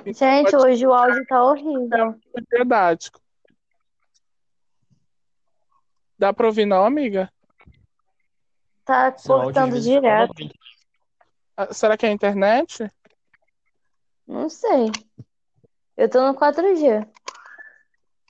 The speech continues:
Speaker 2: Também.
Speaker 3: Eu tô aqui na cozinha usando,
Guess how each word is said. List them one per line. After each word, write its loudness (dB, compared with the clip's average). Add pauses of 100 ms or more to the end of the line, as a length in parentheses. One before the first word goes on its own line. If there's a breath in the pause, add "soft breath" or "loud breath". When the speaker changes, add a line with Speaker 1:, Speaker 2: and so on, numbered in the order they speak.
(260)
Speaker 2:
Também. -2 (1120)
Speaker 3:
Eu -16
tô -16
aqui -14
na -12
cozinha -16
usando, -16